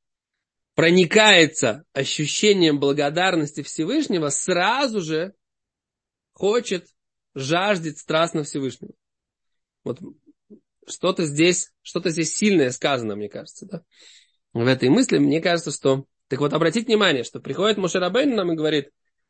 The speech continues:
что «трубите Господу коль хаарец», вся земля. То есть без всяких исключений.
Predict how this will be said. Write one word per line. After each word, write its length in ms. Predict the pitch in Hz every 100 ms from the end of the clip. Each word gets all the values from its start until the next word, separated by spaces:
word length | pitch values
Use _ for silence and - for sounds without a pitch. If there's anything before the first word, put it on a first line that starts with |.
| _ _ _ _ _
что 480 | - - 139 135 _ _ _
«трубите 920 | - 196 170 226 294 285 220 208 220 _ -
Господу 640 | 160 214 277 - 196 180
коль 500 | - - 240 247 254
хаарец», 680 | 185 202 208 220 170 123 -
вся 280 | - 202 196
земля. 300 | 180 147 110 _ _ _ _ _ _
То 80 | 143
есть 100 | 139
без 220 | 160 277
всяких 280 | - 233 185
исключений. 640 | 180 - 202 185 127 123